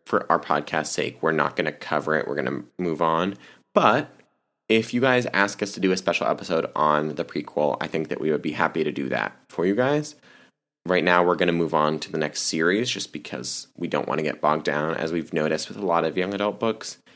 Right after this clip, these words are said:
the universes have multiple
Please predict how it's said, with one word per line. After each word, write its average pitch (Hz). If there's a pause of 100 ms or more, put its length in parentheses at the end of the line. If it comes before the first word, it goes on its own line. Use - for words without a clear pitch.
(760)
the 92
universes 85
have 80 (300)
multiple 78